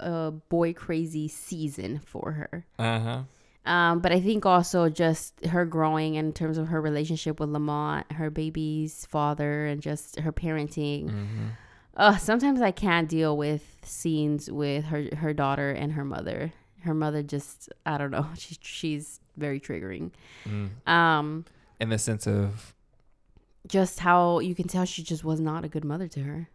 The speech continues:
Speaker 2: Yeah.
Speaker 1: You know, and so she, Mia's trying to break that with her own daughter, but still relies on her mother for a lot of childcare, for a lot of, just a lot of things.
Speaker 2: Yeah.
Speaker 1: But, um, also Mia's friends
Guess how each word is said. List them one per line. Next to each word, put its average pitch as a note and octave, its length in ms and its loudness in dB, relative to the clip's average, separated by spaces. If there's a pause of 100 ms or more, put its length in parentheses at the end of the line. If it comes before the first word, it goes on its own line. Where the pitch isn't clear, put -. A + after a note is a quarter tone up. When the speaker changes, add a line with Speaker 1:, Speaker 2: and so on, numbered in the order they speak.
Speaker 2:
Yeah. G2+ 300 -4
Speaker 1:
You D#3+ 140 -6
know, D3+ 160 -4
and D3+ 160 -6
so D#3 500 -6
she, E3+ 300 -2 (100)
Mia's F3 400 2
trying D#3+ 160 -4
to D#3 60 -2
break D#3 300 -4
that D3 200 0
with D3+ 140 -6
her E3+ 180 -2
own D3+ 160 -2
daughter, D3 440 -6 (320)
but E3+ 120 2
still F3 260 4
relies D#3+ 440 4
on D3 100 0
her D#3 100 0
mother D3+ 360 2
for D3+ 200 -4
a C#3+ 60 -2
lot D3 220 -4
of D3+ 80 -14
childcare, F3 520 -4
for D#3+ 140 -8
a D#3 60 -4
lot D3+ 120 -4
of, D#3 160 -8
just - 440 -12
a - 100 -8
lot - 160 -8
of - 80 -14
things. - 260 -16 (340)
Speaker 2:
Yeah. G2 200 -4
Speaker 1:
But, F3+ 260 4
um, D#3+ 520 0 (100)
also A3+ 320 4
Mia's F#3+ 300 2
friends D3 420 -2